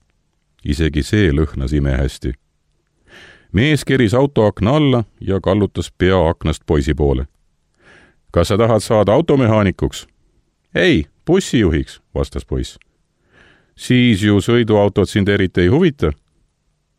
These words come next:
Poiss liikus auto külge mööda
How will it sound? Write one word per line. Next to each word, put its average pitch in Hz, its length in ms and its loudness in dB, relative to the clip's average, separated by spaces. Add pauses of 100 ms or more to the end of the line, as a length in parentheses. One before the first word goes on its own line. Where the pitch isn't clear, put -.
(420)
Poiss 85 320 -2
liikus 113 380 -2
auto 104 280 0
külge 104 360 0
mööda 90 420 2